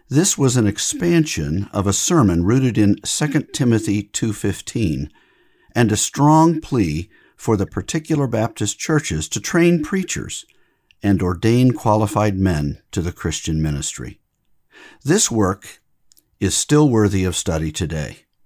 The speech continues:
And to encourage you to learn from this seventeenth century gift of Christ to his church, I want to read some small portions of the book. It is full of biblical principles and practical advice.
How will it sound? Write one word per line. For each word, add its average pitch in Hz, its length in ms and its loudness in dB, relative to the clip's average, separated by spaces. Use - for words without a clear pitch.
And 123 180 4
to 131 160 2
encourage 120 640 0
you 80 140 -2
to 117 140 -4
learn 117 380 4
from 107 200 0
this 117 260 0
seventeenth 165 640 2
century 127 480 0
gift 117 340 -2
of 120 140 -8
Christ 104 440 0
to 110 80 -2
his 107 140 -2
church, - 460 -8
I 147 80 0
want 202 160 0
to 160 80 0
read 113 360 0
some 107 180 -2
small 151 340 2
portions 98 760 -2
of 82 160 -6
the 92 80 -2
book. - 380 -2
It 123 100 2
is 107 160 2
full 156 400 4
of 85 260 -4
biblical 135 460 0
principles 104 760 -2
and 120 220 0
practical 98 480 -2
advice. 82 440 -6